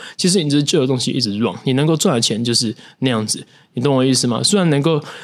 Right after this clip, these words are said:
诶，拓展到你能够赚的最大值，但是你没办法再触及你没-，你没有你的认知以外的东西。我们人没有办法赚到自己认知以外的钱，你知道吗？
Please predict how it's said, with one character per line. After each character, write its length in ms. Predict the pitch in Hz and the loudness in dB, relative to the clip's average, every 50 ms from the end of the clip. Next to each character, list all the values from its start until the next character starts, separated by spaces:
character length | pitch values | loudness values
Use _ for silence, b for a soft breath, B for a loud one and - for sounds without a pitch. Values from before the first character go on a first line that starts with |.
| B B B B B _ _ _ _ - | B B B B B _ _ _ _ -2
诶， 260 | 147 135 135 131 127 | 0 0 2 0 0
拓 260 | - - - 233 170 | 0 0 0 2 2
展 240 | 143 143 113 113 127 | 2 2 0 0 0
到 160 | 160 147 131 | 0 0 2
你 120 | 120 110 | 2 2
能 120 | 110 113 123 | 0 0 2
够 140 | 127 135 131 | 0 0 0
赚 200 | - - 156 113 | 0 0 0 0
的 60 | 101 | 0
最 200 | 104 - 139 117 | 0 -2 -2 0
大 180 | 123 123 107 110 | 0 -2 -4 -2
值， 240 | - - - - - - | -2 -4 -4 -4 -4 -4
但 100 | 143 123 | -2 -2
是 160 | - 139 123 | 0 0 0
你 80 | 117 107 | 0 0
没 120 | 110 135 | 0 0
办 80 | 156 139 | 0 0
法 120 | 123 120 | 0 0
再 100 | - 123 | 0 0
触 280 | 120 - - - 151 123 | 0 0 0 0 -2 -2
及 160 | - - 123 | -2 -4 -4
你 100 | 110 107 | -6 -6
没-， 120 | 110 - 120 127 - - - | -8 -8 -8 -10 -10 -8 -4
你 120 | 160 127 | -2 0
没 120 | 117 123 143 | 0 2 0
有 120 | 139 123 - - - | 0 -2 -4 -4 -4
你 80 | 131 | -2
的 80 | 113 113 | -2 0
认 200 | 123 151 143 127 | 0 0 0 0
知 140 | 120 - 120 | 0 -2 -2
以 60 | 101 | -2
外 180 | 117 123 123 101 | -2 -2 -2 -2
的 60 | - | -4
东 180 | - - 123 123 | -6 -6 -6 -6
西。 240 | - - - - B B B B B B B | -6 -8 -10 -14 B B B B B B B
我 80 | - 131 | -2 0
们 140 | 127 135 135 | 0 2 2
人 160 | 143 143 147 | 2 2 2
没 80 | 160 | 4
有 80 | 175 147 | 2 2
办 180 | 151 160 143 127 | 2 2 0 0
法 120 | 107 101 | 0 -2
赚 300 | - - - 151 120 110 110 | -2 -2 -2 0 0 -2 -2
到 180 | 123 127 113 | -2 -2 0
自 100 | 107 - | 0 0
己 100 | - 113 | 0 0
认 200 | 123 139 120 117 | 0 0 0 0
知 180 | 120 - - 113 | 0 -2 -4 -4
以 40 | 107 120 | -4 -4
外 120 | 110 107 | -4 -4
的 80 | 95 101 | -4 -2
钱， 260 | - - - - - - | -2 -2 -2 -2 -4 -6
你 100 | 113 - | -8 -8
知 140 | - - 110 | -6 -6 -6
道 140 | 110 110 107 | -4 -6 -6
吗？ 140 | 104 - | -8 -8